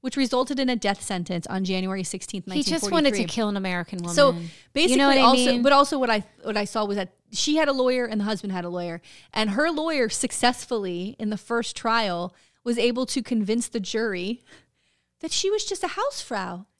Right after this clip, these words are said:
Speaker 1: And it was her
Speaker 2: Oh.
Speaker 1: husband who was directing all of this, right? And I was like, "Yes,
Speaker 2: Nice.
Speaker 1: bitch, get that separate
Speaker 2: Yes,
Speaker 1: lawyer, right?
Speaker 2: yes.
Speaker 1: Like, don't, don't go to the same thing."
Speaker 2: Ooh.
Speaker 1: And the jury believed, like, "Oh, she's just a poor American.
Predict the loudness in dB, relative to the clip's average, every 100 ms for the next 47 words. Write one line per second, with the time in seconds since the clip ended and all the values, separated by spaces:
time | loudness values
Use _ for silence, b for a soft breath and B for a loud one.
0 | _ 0 2 4 4 4 2 2 2 0
1 | 0 -2 -2 -2 -2 -4 -4 -4 -6 0
2 | 2 4 6 6 6 6 6 2 0 0
3 | 0 2 4 8 10 10 8 8 6 8
4 | 8 8 6 4 2 4 10 10 12 10
5 | 10 8 6 2 0 2 6 6 8 6
6 | 4 2 2 2 0 -2 -2 -4 -4 -4
7 | -4 -6 -8 -10 -10 -8 -6